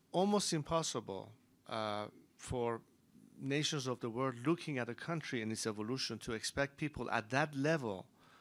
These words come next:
of, um, excitement being on the streets every single day for months at a time. It's unrealistic, nor is it in that sense necessary. Because the protests had to send a clear message to the world that we want an end to this regime.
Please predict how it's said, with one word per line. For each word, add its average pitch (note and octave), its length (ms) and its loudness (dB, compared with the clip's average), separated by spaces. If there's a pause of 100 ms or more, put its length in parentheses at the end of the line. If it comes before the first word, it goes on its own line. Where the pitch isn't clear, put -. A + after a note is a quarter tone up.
(260)
of, A2 340 2
um, G#2 440 0
excitement A#2 640 0
being A#2 160 -2
on A2 100 -2
the G#2+ 60 -6
streets - 400 -4
every A#2+ 240 0
single A2+ 300 -2
day A2 120 0
for A#2 220 -2
months G#2 280 0
at G2+ 120 -2
a G2+ 60 -4
time. G#2+ 280 -2 (640)
It's C3+ 160 -10
unrealistic, C3 640 -8 (160)
nor D#3 200 -6
is D3+ 120 -8
it F3 200 -4
in C#3 100 -4
that C#3+ 200 0
sense D3+ 260 0
necessary. A#2+ 500 -4 (800)
Because D#3+ 300 2
the E3 120 4
protests G#3 540 0 (300)
had F3+ 260 2
to F3 100 -4
send E3 260 0
a C3 60 0
clear F#3+ 260 0
message E3+ 400 0
to C#3 80 -6
the B2 120 -4
world A2 380 -4
that C3+ 160 0
we D3 120 0
want D3+ 200 0
an C#3+ 120 -2 (100)
end E3+ 380 0 (120)
to C3+ 100 -6
this - 280 -6
regime. F#2 260 -12